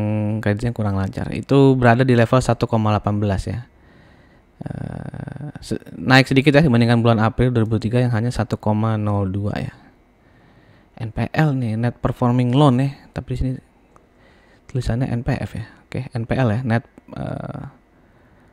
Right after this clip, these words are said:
non performing loan ya. Nah, itu dia, non performing loan. Oke. Nah, itu katanya di bulan April kenapa naik ya? Karena ada liburan panjang gitu ya, mungkin jadi orang, eh,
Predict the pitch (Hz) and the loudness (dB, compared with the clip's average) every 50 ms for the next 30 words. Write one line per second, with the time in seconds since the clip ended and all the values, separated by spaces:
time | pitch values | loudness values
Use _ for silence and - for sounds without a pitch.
0 | _ _ _ _ _ _ - 139 156 160 156 151 - 151 147 - 156 151 156 160 | _ _ _ _ _ _ 6 8 10 10 8 8 6 4 4 6 6 6 6 6
1 | 143 131 143 156 147 123 104 104 117 123 - 87 87 92 - 107 113 117 - - | 6 6 6 6 6 4 2 0 -2 -4 -6 -6 -6 -6 -6 -8 -8 -10 -10 -12
2 | - - 113 110 110 107 104 - - 104 - - 104 104 104 104 101 101 104 107 | -10 -8 -6 -4 -4 -4 -4 -4 -6 -6 -4 -4 -4 -2 -2 -2 -2 -2 0 0
3 | 110 101 - - - _ _ _ - - - - - - - - - _ _ _ | 0 0 -2 -4 -8 _ _ _ -20 -20 -20 -20 -20 -20 -20 -20 -20 _ _ _
4 | _ _ _ _ _ _ _ _ _ _ _ _ - - - 135 - _ _ _ | _ _ _ _ _ _ _ _ _ _ _ _ -14 -12 -12 -12 -14 _ _ _
5 | - - 117 117 - 156 143 135 120 131 135 147 156 160 156 156 151 135 123 120 | -6 -2 0 4 6 6 6 6 6 6 6 6 8 8 8 8 8 6 8 8
6 | 127 123 123 120 - 143 139 139 135 127 113 117 120 120 117 117 117 117 117 113 | 8 8 6 6 6 4 4 4 4 2 2 2 4 4 4 4 4 4 4 4
7 | 113 127 131 135 123 131 131 131 - - 110 104 107 107 107 98 104 107 104 107 | 4 4 4 2 2 0 0 -2 -4 -4 -2 0 0 2 2 2 2 2 4 4
8 | 104 107 101 101 104 104 104 110 107 104 101 95 95 - - - - 131 - _ | 4 2 2 0 0 0 0 0 0 0 -2 -4 -4 -6 -8 -12 -16 -20 -20 _
9 | _ - - - _ _ - 104 101 101 101 117 104 95 95 - 104 101 101 101 | _ -20 -20 -20 _ _ -8 -6 -4 -2 0 0 0 0 -2 -2 -4 -4 -4 -6
10 | 104 - 104 101 101 110 104 - - 101 104 104 104 104 101 95 - - _ _ | -6 -4 -4 -2 -2 -2 -2 -2 -2 -2 0 -2 -2 -2 -4 -6 -10 -12 _ _
11 | _ _ _ _ _ _ _ _ _ _ _ _ _ _ _ _ _ _ - - | _ _ _ _ _ _ _ _ _ _ _ _ _ _ _ _ _ _ -16 -14
12 | - - - - 143 135 | -12 -12 -12 -12 -12 -12